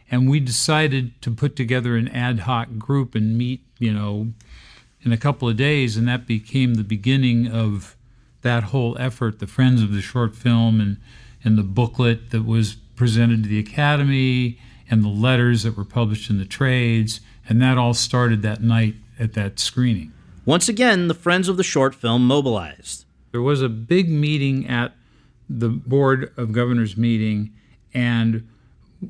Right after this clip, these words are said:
Speaker 1: and a fellow by the name of Bob Rogers, who's a member of the Shorts branch, still is, he led the effort to put together this massive booklet with tabs. It was about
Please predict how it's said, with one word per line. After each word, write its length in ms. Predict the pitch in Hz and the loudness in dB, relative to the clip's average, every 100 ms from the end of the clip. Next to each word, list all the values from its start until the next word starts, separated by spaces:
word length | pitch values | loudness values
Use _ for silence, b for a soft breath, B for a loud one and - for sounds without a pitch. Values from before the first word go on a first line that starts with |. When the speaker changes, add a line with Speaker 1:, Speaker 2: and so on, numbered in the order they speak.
| - - | -16 -4
Speaker 1:
and 220 | 123 117 | 0 0
a 180 | 120 110 | -2 -6
fellow 380 | - - 151 147 | -4 -2 0 0
by 120 | 139 | 0
the 60 | |
name 220 | 131 131 117 | 2 0 0
of 120 | 101 | -2
Bob 240 | 120 120 | 0 0
Rogers, 760 | 110 110 107 98 - - - - - _ _ _ - | 0 0 0 -4 -8 -16 -16 -18 -20 _ _ _ -10
who's 120 | 104 | -6
a 40 | |
member 320 | 123 117 110 101 | -2 -2 -2 -4
of 40 | |
the 60 | 95 | -8
Shorts 340 | - 117 107 | -4 -4 -4
branch, 360 | - 95 95 - | -10 -10 -8 -10
still 280 | - 110 104 | -4 -4 -2
is, 380 | 95 113 - - b b b b | -6 -10 -14 -20 b b b b
he 380 | - 170 175 170 | 0 4 4 2
led 680 | 135 135 147 139 123 120 | 2 2 2 0 -4 -4
the 320 | 113 117 113 - | 0 2 0 0
effort 580 | 135 123 120 104 - - b b - | -2 -2 -2 -2 -4 -18 b b -6
to 80 | 123 | -4
put 240 | - 151 | 0 -2
together 380 | 127 117 120 117 | 0 -2 0 0
this 260 | 107 101 143 | -2 -4 -2
massive 800 | 135 147 151 127 - 117 98 98 | 0 2 0 0 -2 -2 -2 -2
booklet 380 | 143 - 120 | -2 0 -4
with 200 | 104 98 - | -4 -12 -14
tabs. 580 | - 123 110 98 87 | -4 -2 -2 -4 -8
It 80 | 120 | -10
was 180 | 104 101 | -8 -6
about 420 | 104 110 104 107 | -4 -4 -4 -6